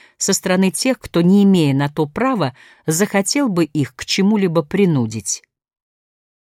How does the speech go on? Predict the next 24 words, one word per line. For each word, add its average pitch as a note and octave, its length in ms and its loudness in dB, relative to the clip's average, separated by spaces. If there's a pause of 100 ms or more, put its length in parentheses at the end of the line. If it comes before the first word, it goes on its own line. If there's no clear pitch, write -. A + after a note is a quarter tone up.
(440)
Каждый C#3 360 0
может E3 260 -2
поступать A#3 540 -4
по B3+ 120 -4
собственной A3 560 -2
воле, C3 240 -2
когда B2 340 -6
те, A#3+ 220 -2
кто A#2+ 280 -8 (220)
по D#3+ 340 2
уполномочию E3+ 1120 -2
общества A#2+ 720 -6 (460)
должен C#3+ 580 2
был C#3 160 0
бы B2 140 -4
провозглашать C#3 840 -4
его C#3 180 -6
волю, G#3+ 400 -2 (340)
лишены F#3 480 0
этой B2+ 200 -6
возможности, A#2+ 880 -4 (280)
и F#3 160 0
их F3+ 140 -2
место G#3+ 500 2